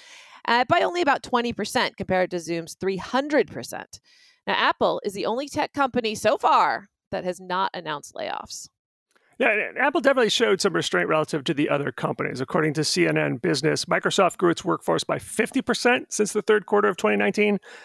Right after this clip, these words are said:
Speaker 2: Alphabet by sixty-four percent, and Amazon and Meta doubled their numbers of employees. Those are sizable increases in headcounts for companies that were already pretty big.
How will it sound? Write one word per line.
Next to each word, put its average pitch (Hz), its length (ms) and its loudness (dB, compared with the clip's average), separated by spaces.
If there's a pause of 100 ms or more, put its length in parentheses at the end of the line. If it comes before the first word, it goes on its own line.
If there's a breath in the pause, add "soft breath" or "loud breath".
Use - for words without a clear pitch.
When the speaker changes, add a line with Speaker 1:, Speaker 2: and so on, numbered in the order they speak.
(380 loud breath)
Speaker 2:
Alphabet 185 400 2
by 165 80 0
sixty-four 202 500 0
percent, 185 400 2
and 156 180 -2
Amazon 175 480 2
and 156 120 2
Meta 151 340 2
doubled 151 480 2
their 143 140 0
numbers 135 580 -4 (160)
of 131 100 -6
employees. 139 560 -6 (500 soft breath)
Those 339 200 4
are 180 320 2
sizable 196 720 2
increases 170 560 2
in 156 120 0
headcounts 165 440 0
for 160 80 -6
companies 214 360 0
that 208 80 4
were 196 140 2
already 311 300 2
pretty 226 180 -2
big. 175 300 0